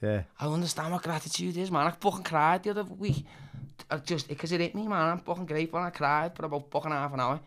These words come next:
Speaker 2: and it was like therapy.
Speaker 1: So you're looking at me a little bit more as
Speaker 2: Know what I
Speaker 1: well.
Speaker 2: mean? Sorry.
Speaker 1: 'Cause if
Speaker 2: I
Speaker 1: you,
Speaker 2: know.
Speaker 1: yeah, but anyway, we'll
Speaker 2: I know.
Speaker 1: sort that out.
Speaker 2: Sorry. Sorry.
Speaker 1: Um, no, that's good because you've, um, you know, you're in touch with how you feel as well.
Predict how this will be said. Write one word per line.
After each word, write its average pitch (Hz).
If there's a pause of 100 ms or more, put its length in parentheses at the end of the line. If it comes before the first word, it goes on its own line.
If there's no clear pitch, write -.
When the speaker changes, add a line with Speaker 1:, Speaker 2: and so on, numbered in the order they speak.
(200)
Speaker 2:
and 120
it -
was 123
like 151
therapy. 147 (680)
Speaker 1:
So -
you're 117
looking 113
at 110
me 107
a 110
little 110
bit 101
more 104
as 107
Speaker 2:
Know 156
what -
I 147
Speaker 1:
well. 147
Speaker 2:
mean? 156
Sorry. 156
Speaker 1:
'Cause -
if 139
Speaker 2:
I 139
Speaker 1:
you, -
Speaker 2:
know. 147 (140)
Speaker 1:
yeah, 110 (220)
but 113
anyway, 113
we'll 110
Speaker 2:
I -
know. 110
Speaker 1:
sort 110
that 98
out. 98
Speaker 2:
Sorry. 104 (300)
Sorry. 131
Speaker 1:
Um, 117 (1200)
no, 165
that's 185
good 165
because 175
you've, 156
um, 156 (240)
you 151
know, 135
you're 135
in 147
touch -
with 135
how 131
you 120
feel 131
as 131
well. 127